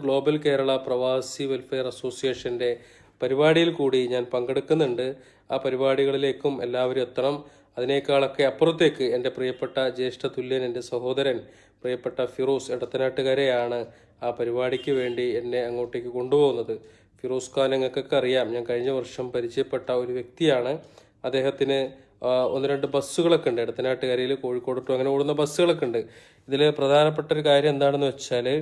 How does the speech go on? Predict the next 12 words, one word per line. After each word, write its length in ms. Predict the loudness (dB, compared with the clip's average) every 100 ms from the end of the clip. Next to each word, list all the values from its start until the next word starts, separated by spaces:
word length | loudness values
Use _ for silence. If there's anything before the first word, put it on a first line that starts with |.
| -4 -16 -20 _ _
ആ, 120 | -4 -2 0 0 -2 -2
അദ്ദേഹത്തിൻ്റെ 520 | 2 4 4 2 2
ബസ് 300 | 0 -2 0
എല്ലാ 220 | 2 4 4
വർഷവും 540 | 2 0 -4 -4 -4 -6 -20 _ _ -4
ചാരിറ്റി 420 | 0 0 0 -2
പ്രവർത്തനങ്ങൾക്ക് 760 | 0 0 0 0 0 0 -2 -2
വേണ്ടി 320 | -2 -2 -2
ഓടാറുണ്ട് 600 | 0 -2 0 0 0 -2
എന്നുള്ളതാണ്. 640 | -4 -4 -4 -4 -4 -6 -14 -20 _ _ _ _ _ 2
അദ്ദേഹത്തിൻ്റെ 480 | 6 8 6 4 2
ബസ് 400 | 2 -2 0